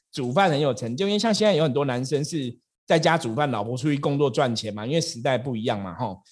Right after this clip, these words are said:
那一样啊，你很会煮饭，这也是一个优点嘛，吼。像我以前也有遇过一个优点，那个是老婆很会赚钱，可是老公可能也是在家庭帮忙，可是老公也不会煮饭，可是老公很会做什么，你知道吗？很会照顾老婆。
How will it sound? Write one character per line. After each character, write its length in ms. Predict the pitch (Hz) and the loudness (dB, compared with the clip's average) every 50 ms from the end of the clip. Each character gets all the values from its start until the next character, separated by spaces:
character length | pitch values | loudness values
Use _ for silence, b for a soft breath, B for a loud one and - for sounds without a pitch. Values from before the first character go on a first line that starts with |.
| _ _ _ - | _ _ _ 0
那 140 | 262 220 156 | 0 2 2
一 100 | 143 170 | 2 2
样 160 | 202 185 165 | 4 4 4
啊， 80 | 160 | 2
你 140 | 165 170 165 | 2 2 2
很 80 | 151 151 | 2 2
会 80 | 190 | 0
煮 180 | 214 - 143 123 | 0 -2 -4 -2
饭， 200 | 135 165 156 139 | 0 0 0 0
这 100 | 135 180 | 0 0
也 120 | 147 120 | -2 -2
是 120 | 117 156 156 | -2 -4 -4
一 40 | 143 | -2
个 80 | 135 | 0
优 220 | 131 147 143 151 156 | 2 2 2 2 2
点 180 | 151 127 104 | 0 -2 -2
嘛， 120 | 104 101 101 | -4 -6 -6
吼。 180 | 117 117 107 104 | -6 -6 -6 -2
像 180 | 113 208 202 165 | 0 2 2 4
我 80 | 139 | 2
以 40 | 139 | 2
前 140 | - 127 120 | 0 -2 -2
也 60 | 147 | -2
有 120 | 135 123 | -2 -2
遇 60 | 131 143 | -2 -2
过 160 | 147 135 131 | -2 -2 -2
一 40 | 127 | -2
个 240 | 139 123 110 107 107 _ _ _ _ _ - | -2 -2 -2 -4 -6 _ _ _ _ _ -2
优 220 | 151 147 151 160 | 2 2 2 2
点， 200 | 147 151 120 107 | 2 0 -2 0
那 100 | 123 160 | 0 2
个 320 | 180 165 139 123 120 - - | 2 2 2 2 0 -2 -4
是 140 | - 208 | 0 2
老 160 | 175 151 123 117 | 4 4 4 4
婆 160 | 135 135 139 | 4 4 2
很 100 | 131 120 | 4 2
会 100 | 147 156 | 0 0
赚 220 | 156 175 143 123 | 2 0 0 0
钱， 280 | 120 - - 104 98 98 | -2 -6 -8 -10 -10 -8
可 100 | - 120 | -2 2
是 80 | 156 208 | 4 4
老 180 | 208 139 123 | 6 4 4
公 220 | 123 135 143 156 160 | 4 2 2 2 2
可 120 | - 131 | 0 -2
能 100 | 110 110 | -4 -4
也 80 | 107 104 | -6 -8
是 120 | - 156 | -6 -2
在 140 | 151 160 135 | 0 2 2
家 240 | 120 143 131 131 135 | 2 2 0 0 0
庭 240 | 123 120 107 110 110 | -2 -2 -4 -4 -2
帮 160 | 131 127 127 | -2 -2 -2
忙， 160 | 120 101 104 | -2 -4 -6
可 60 | 107 | -2
是 80 | 135 180 | 2 2
老 120 | 139 120 | 4 4
公 140 | 131 151 156 | 4 2 2
也 40 | 135 | 2
不 100 | 120 113 | 2 2
会 100 | 135 135 | 2 0
煮 200 | 131 - 104 95 | 0 -2 -8 -8
饭， 240 | 95 127 113 104 95 - _ _ _ _ _ | -4 -4 -4 -4 -6 -10 _ _ _ _ _
可 80 | - 135 | -2 2
是 80 | 185 214 | 4 4
老 140 | 156 127 | 6 4
公 120 | 135 156 165 | 4 2 2
很 80 | 156 | 2
会 120 | 113 127 - | 2 0 0
做 180 | - 156 131 | 0 -2 -2
什 80 | 123 120 | -2 -4
么， 60 | 110 | -6
你 40 | 104 | -6
知 40 | 107 | -4
道 120 | 117 117 | -4 -2
吗？ 280 | 117 110 107 104 104 104 - _ _ _ _ _ _ _ _ _ _ _ _ _ _ _ _ _ _ _ _ _ _ - | -2 -2 -4 -4 -6 -10 -14 _ _ _ _ _ _ _ _ _ _ _ _ _ _ _ _ _ _ _ _ _ _ -8
很 100 | 127 131 | 0 4
会 140 | 160 175 170 | 6 6 6
照 180 | 175 190 160 | 6 4 4
顾 200 | 151 156 165 151 | 4 2 2 4
老 160 | 120 98 90 | 4 4 2
婆。 100 | 101 - | 0 -4